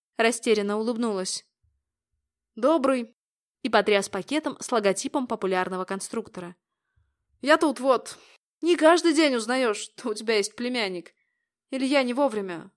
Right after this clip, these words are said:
Женька дома?" "Почему же не вовремя?" Скорее отошла в сторону. "Проходите. Мы всё равно ничем не заняты,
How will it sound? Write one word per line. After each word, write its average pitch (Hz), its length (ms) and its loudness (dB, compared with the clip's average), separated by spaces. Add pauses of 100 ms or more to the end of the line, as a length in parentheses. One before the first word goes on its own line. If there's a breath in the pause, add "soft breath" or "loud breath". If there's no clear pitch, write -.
(160)
Женька 226 340 -4
дома?" 226 380 -2 (960)
"Почему 330 400 0
же 262 120 -2
не 233 140 -2
вовремя?" 202 520 -2 (260)
Скорее 208 440 0
отошла 196 300 -6
в 208 60 -6
сторону. 175 440 -6 (560)
"Проходите. 262 800 -2 (340)
Мы 302 140 0
всё 311 180 2
равно 339 240 4
ничем 254 400 -2
не 240 100 -4
заняты, 220 520 -4